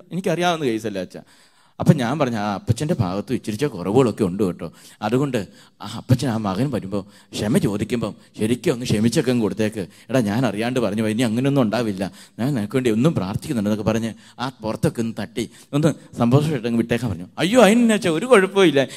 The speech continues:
എനിക്ക് അവനോട് ഒരു പിണക്കവും ഇല്ല, അന്ന് അങ്ങനെ പറഞ്ഞു പോയി, അത്രയൊക്കെ ഉള്ളൂ. ഏ, അവൻ എൻ്റെ മകനല്ലേ." ഈ അപ്പൻ അത്രയും സ്വാതന്ത്ര്യത്തോടെ ആ മകനെ സ്വീകരിച്ചു കേട്ടോ. ആ,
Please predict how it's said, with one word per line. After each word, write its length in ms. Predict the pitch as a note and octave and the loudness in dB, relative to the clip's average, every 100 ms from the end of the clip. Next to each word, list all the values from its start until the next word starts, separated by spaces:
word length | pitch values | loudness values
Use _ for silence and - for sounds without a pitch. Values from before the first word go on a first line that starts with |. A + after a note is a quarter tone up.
| - | -2
എനിക്ക് 180 | D#3 C3+ F#3 | 0 4 6
അവനോട് 180 | G#3+ F#3+ | 10 10
ഒരു 120 | F3+ G3+ | 8 2
പിണക്കവും 340 | E3+ - G3+ | -2 2 2
ഇല്ല, 100 | C#3 B2+ | 2 -2
അന്ന് 140 | F3+ F3 | -2 0
അങ്ങനെ 180 | G3 F#3+ | 0 -2
പറഞ്ഞു 240 | D3+ G3 D#3+ | -4 -4 0
പോയി, 160 | F3+ D#3+ - - | 0 0 -6 -10
അത്രയൊക്കെ 320 | C#3 G3+ G#3 A3 | 0 2 4 2
ഉള്ളൂ. 160 | F#3 F#3 - - _ _ _ _ _ _ _ _ | 4 2 0 -20 _ _ _ _ _ _ _ _
ഏ, 40 | G#3+ F#3+ | -6 0
അവൻ 100 | G#3 A3 | 2 2
എൻ്റെ 160 | B3+ C#4+ | 6 6
മകനല്ലേ." 400 | G#3 C4+ G#3+ D#3 G2+ - - _ _ _ _ _ _ _ _ | 6 6 8 6 4 -8 -20 _ _ _ _ _ _ _ _
ഈ 100 | D3+ B3 | 2 2
അപ്പൻ 220 | G3+ - B3 | 2 0 0
അത്രയും 440 | A3 - C#4 C#4+ B3+ | 0 -8 -4 -2 0
സ്വാതന്ത്ര്യത്തോടെ 640 | D#3+ G#3+ B3+ B3 A#3 A3+ G3+ | 2 4 4 0 2 4 6
ആ 60 | F#3+ | 4
മകനെ 180 | F#3+ F3 | 2 0
സ്വീകരിച്ചു 340 | E3 F3 E3 D#3+ | 0 0 0 -2
കേട്ടോ. 200 | D3 A#2+ | -2 -2
ആ, 20 | F#2 | -2